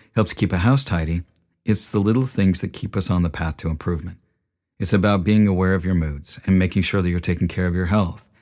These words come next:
It's about practicing mindfulness and making intentional choices each and every day that help you progress.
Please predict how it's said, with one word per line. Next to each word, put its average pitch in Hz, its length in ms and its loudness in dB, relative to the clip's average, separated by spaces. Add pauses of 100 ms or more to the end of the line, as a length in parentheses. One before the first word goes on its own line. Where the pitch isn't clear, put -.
(360)
It's 98 120 0
about 104 220 4
practicing 104 480 2
mindfulness 98 680 0
and - 120 0
making 98 300 4
intentional 92 480 0
choices 92 640 -2
each - 180 -4
and 113 80 0
every 101 180 2
day 85 220 0
that 92 140 -2
help 85 260 -6
you 85 80 -6
progress. 104 600 -6